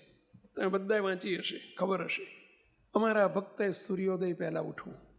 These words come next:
ચલો, કેટલાને ખબર છે આજ્ઞાની? સૂર્યોદય પહેલા ઉઠવું.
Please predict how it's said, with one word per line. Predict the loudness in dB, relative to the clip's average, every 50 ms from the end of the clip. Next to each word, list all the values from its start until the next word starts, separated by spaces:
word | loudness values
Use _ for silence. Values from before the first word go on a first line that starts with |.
| _ _ _ _ _ _ _ _ _ _ -10
ચલો, | -6 -4 -4 -4
કેટલાને | -4 -4 -2 0 0 2 2
ખબર | 0 -2 -2 -2 -2 -4 -4
છે | -4 -4
આજ્ઞાની? | -4 -4 -6 -8 -8 -8 -8 -10 -14 -16 -20 -20 -20 -20 -20 _ _ _ _ -20 -20 _ _ _ _ _ _ _ -20 _ _ _ _ _ _ _ _ _
સૂર્યોદય | -4 -2 0 0 0 0 2 2 2 2 2 2 0 -2
પહેલા | -2 -4 -6 -4 -6 -6
ઉઠવું. | -8 -8 -12 -12 -16 -18 -20 -20